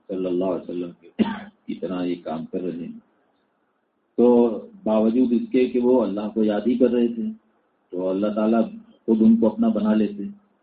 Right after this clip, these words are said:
لیکن آپ صلی اللہ علیہ وسلم کو بھیجا ان کی تربیت کے لیے کہ آپ اپنے نفس پہ صبر کر کے ان کے درمیان بیٹھیے۔ "واصبر نفسك مع الذين يدعون ربهم"، جو مجھے یاد کر رہے ہیں، "بالغداة والعشي"، صبح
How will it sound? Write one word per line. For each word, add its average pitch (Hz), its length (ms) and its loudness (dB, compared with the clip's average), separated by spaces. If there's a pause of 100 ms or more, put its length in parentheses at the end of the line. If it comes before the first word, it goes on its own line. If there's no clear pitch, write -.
لیکن 95 320 -8
آپ 92 280 -8
صلی 92 140 -6
اللہ 90 140 -6
علیہ 87 200 -10
وسلم 90 160 -12
کو 90 180 -8
بھیجا 87 240 -14 (560)
ان 85 140 -20
کی - 60 -14
تربیت 98 520 -4
کے 92 60 -6
لیے 90 160 -4
کہ - 140 -12 (100)
آپ 110 320 -6
اپنے 101 240 -6
نفس 101 300 -6
پہ 98 60 -8 (100)
صبر 92 180 -10 (120)
کر 87 80 -12 (120)
کے 123 140 -8 (400)
ان 110 160 2
کے 113 100 0
درمیان 190 500 -2
بیٹھیے۔ - 380 -8 (540)
"واصبر 98 340 -4
نفسك 104 460 -4
مع 101 260 -2
الذين 92 520 -2 (500)
يدعون 107 380 0
ربهم"، 98 560 2
جو 92 100 -4
مجھے 92 260 -4
یاد 98 180 -4 (120)
کر 78 140 -14
رہے - 80 -20
ہیں، - 60 -20 (460)
"بالغداة 107 720 0
والعشي"، 85 500 -4 (120)
صبح 92 200 -6